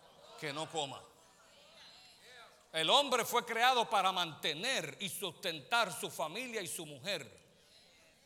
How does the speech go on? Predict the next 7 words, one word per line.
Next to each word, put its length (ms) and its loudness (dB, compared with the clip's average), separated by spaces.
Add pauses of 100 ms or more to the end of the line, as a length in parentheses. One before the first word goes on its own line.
(2250)
Que 120 -4
le 120 -2
dé 80 -2
vergüenza 640 2
a 20 -2
estos 220 -4
hombres. 480 -2